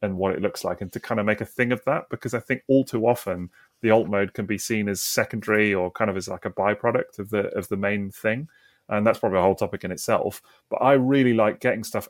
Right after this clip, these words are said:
out in alt mode from the package and then having the experience of transforming it into robot mode and kind of revealing the robot as you go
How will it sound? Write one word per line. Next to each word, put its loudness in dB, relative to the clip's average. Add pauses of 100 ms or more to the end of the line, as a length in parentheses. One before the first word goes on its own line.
out 4
in -4
alt -2
mode -6
from 2
the -4
package -8
and -6
then -6
having -2
the -4
experience -6
of -12
transforming -6
it -12
into -2
robot 2
mode -8
and -12
kind -6
of -8
revealing 2
the -6
robot 0
as -4
you -4
go 2